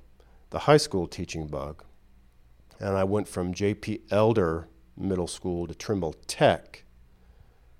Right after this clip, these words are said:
High School, which is down in the hospital district.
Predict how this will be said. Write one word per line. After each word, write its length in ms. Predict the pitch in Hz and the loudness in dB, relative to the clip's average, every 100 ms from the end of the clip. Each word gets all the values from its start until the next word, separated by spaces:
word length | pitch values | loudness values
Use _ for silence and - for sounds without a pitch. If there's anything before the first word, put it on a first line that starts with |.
| - | -20
High 300 | - - 127 | -18 6 6
School, 360 | 127 - 95 85 | 6 2 0 0
which 180 | 82 - | -4 -6
is 140 | 78 | -6
down 520 | 87 90 87 82 85 - - - - | -2 0 0 -2 -6 -12 -20 -12 -6
in 100 | 87 | -2
the 100 | 82 | 0
hospital 520 | 98 98 - 85 78 | 0 0 -6 -8 -8
district. 560 | 78 - 80 78 - | -10 -10 -10 -12 -14